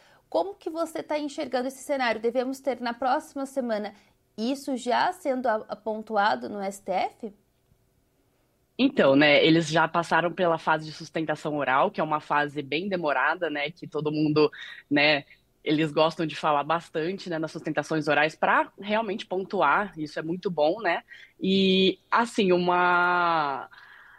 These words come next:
Speaker 2: uma, uma visão muito otimista era que seja, né, já resolvida na semana que vem. Mas, como essa questão entra na questão política, eu acredito que irá demorar mais de uma semana pra ser decidido.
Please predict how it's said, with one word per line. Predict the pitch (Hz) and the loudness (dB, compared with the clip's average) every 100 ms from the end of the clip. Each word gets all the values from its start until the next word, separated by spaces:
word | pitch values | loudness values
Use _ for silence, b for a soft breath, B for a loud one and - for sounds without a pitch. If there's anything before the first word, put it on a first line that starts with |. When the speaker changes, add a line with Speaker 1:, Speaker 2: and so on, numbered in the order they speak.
| B _ _ _ | B _ _ _
Speaker 2:
uma, | - 180 165 160 151 143 - - | -4 0 2 4 4 2 -2 -6
uma | 180 170 | -2 -2
visão | 175 160 180 185 | -2 0 0 2
muito | 185 226 226 285 208 | 0 -2 -2 0 0
otimista | 240 285 226 220 - 294 | 0 -2 -2 -2 -4 -2
era | 277 | -2
que | 277 302 | -4 -6
seja, | - 247 240 240 254 | 0 2 2 0 -2
né, | 247 208 233 | 0 0 0
já | 214 214 | 0 0
resolvida | 214 214 202 208 208 | 0 -4 -4 -4 -2
na | 214 | -4
semana | 214 214 208 | -6 -6 -4
que | 214 262 | -6 -6
vem. | 190 156 147 | -2 -4 0
Mas, | 170 180 226 254 | 2 4 2 0
como | - 247 294 302 - | -4 -4 -2 -2 -2
essa | 220 214 | -2 -4
questão | 208 208 - 180 180 - | -6 -6 -4 -2 -2 -4
entra | 180 247 - 214 | -6 -6 -4 -2
na | 180 175 | -2 -2
questão | 190 - 165 | -6 -6 -6
política, | 185 208 175 202 - 226 - | -4 -2 -2 -4 0 0 2
eu | 196 | 2
acredito | 202 226 214 165 180 202 | 2 2 2 0 -4 -6
que | - 190 185 - | -6 -2 -2 2
irá | 190 170 | 4 4
demorar | 180 196 185 175 | 2 2 2 4
mais | 160 170 | 0 0
de | |
uma | 190 190 | -6 -8
semana | 220 208 151 156 | -8 -4 -2 -2
pra | 165 160 156 160 | 0 0 2 -2
ser | - | -6
decidido. | 156 156 190 143 123 | -12 -12 -12 -14 -16